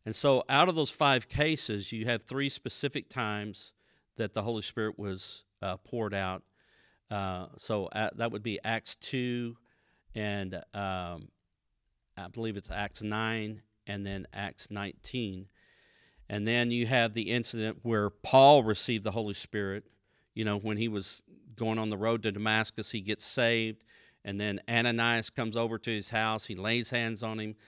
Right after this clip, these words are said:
so that he can receive his sight and be filled with the Holy Spirit. Now, it doesn't say Paul spoke in tongues in that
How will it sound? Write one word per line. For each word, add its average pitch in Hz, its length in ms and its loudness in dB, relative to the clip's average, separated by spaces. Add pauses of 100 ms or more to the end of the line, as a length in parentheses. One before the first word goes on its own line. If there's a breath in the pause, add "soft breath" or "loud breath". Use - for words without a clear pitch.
(200 soft breath)
so 110 200 -2
that 107 140 0
he 113 120 -2
can 110 140 -6
receive 107 340 -2
his 104 140 -4
sight 107 400 -2
and 101 100 -10
be 101 120 -6
filled 107 260 -4
with 98 80 -6
the 98 60 -6
Holy 98 220 -4
Spirit. 98 420 -6 (640 soft breath)
Now, 98 280 -2
it 107 120 -8
doesn't 135 320 2
say 120 200 2
Paul 123 340 4
spoke - 320 -2
in 104 80 -2
tongues 151 420 0
in 110 100 -2
that 98 200 -2